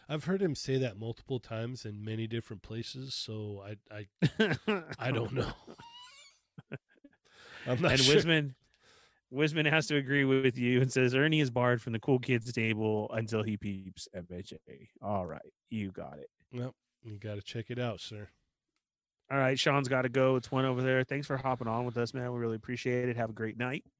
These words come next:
Speaker 1: Yes, yes. Thank you so much for, uh, you know, staying
Speaker 2: I
Speaker 1: up
Speaker 2: will
Speaker 1: super duper late
Speaker 2: talk,
Speaker 1: and hanging out with
Speaker 2: talk
Speaker 1: us.
Speaker 2: to you soon.
Speaker 1: Um, let's see. What do we got on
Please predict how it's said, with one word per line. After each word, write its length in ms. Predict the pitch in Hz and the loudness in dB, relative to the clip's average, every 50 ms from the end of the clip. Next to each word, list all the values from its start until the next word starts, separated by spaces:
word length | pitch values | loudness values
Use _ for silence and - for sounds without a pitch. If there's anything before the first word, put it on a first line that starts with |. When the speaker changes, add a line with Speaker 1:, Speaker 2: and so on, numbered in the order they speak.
| _ - | _ -4
Speaker 1:
Yes, 420 | 131 135 127 117 - - - - - | 0 0 0 0 -2 -6 -16 -16 -12
yes. 280 | 127 120 113 - - | -12 -10 -10 -10 -10
Thank 220 | - 117 113 - - | -10 -10 -10 -8 -10
you 80 | 117 | -12
so 200 | 110 - - 120 | -10 -8 -8 -6
much 300 | 113 113 113 107 - - | -6 -6 -6 -8 -10 -12
for, 320 | - - 110 107 104 104 104 | -16 -12 -12 -10 -10 -8 -8
uh, 140 | 104 104 110 107 - | -10 -10 -12 -14 -14
you 140 | - 107 104 | -14 -12 -12
know, 100 | 101 104 95 | -12 -12 -12
staying 340 | - - - 123 117 113 | -12 -10 -8 -4 -2 -2
Speaker 2:
I 80 | 120 120 | 0 0
Speaker 1:
up 100 | 117 113 | -2 -2
Speaker 2:
will 140 | 113 113 - _ _ - | -4 -6 -8 _ _ -12
Speaker 1:
super 360 | - - - 123 110 120 110 | -10 -8 -6 -4 -4 -4 -4
duper 260 | 110 110 - 117 113 | -4 -4 -4 -4 -4
late 280 | 110 110 110 113 113 - | -2 -2 -2 -4 -2 0
Speaker 2:
talk, 180 | 151 139 117 113 104 104 | 0 0 0 -2 -6 -16
Speaker 1:
and 200 | 101 98 98 98 - - | -18 -16 -18 -20 -14 -10
hanging 240 | 120 117 113 113 113 | -6 -6 -4 -4 -4
out 100 | 110 110 | -4 -4
with 80 | 110 107 | -2 0
Speaker 2:
talk 120 | 110 139 123 | 0 0 0
Speaker 1:
us. 100 | - - | 0 -2
Speaker 2:
to 60 | 135 | -4
you 80 | 123 117 | -4 -4
soon. 400 | - - 131 123 127 139 147 147 - - _ _ _ _ _ _ _ _ _ _ _ _ _ _ _ _ _ _ _ _ _ _ - - - _ _ _ _ _ _ _ _ _ _ _ _ _ _ _ _ _ _ _ _ _ _ _ _ - | -4 -4 -4 -2 -2 -4 -6 -8 -12 -18 _ _ _ _ _ _ _ _ _ _ _ _ _ _ _ _ _ _ _ _ _ _ -20 -20 -20 _ _ _ _ _ _ _ _ _ _ _ _ _ _ _ _ _ _ _ _ _ _ _ _ -18
Speaker 1:
Um, 580 | 113 120 123 123 127 127 127 127 127 123 123 120 | -16 -14 -12 -12 -10 -10 -8 -8 -8 -8 -8 -8
let's 140 | 117 - - | -8 -10 -10
see. 160 | - 117 110 | -10 -8 -8
What 160 | 107 120 123 | -6 -4 -4
do 60 | 120 | -4
we 80 | 117 110 | -4 -4
got 200 | 113 110 107 104 | -4 -6 -6 -6
on 220 | 104 101 101 95 | -8 -8 -10 -12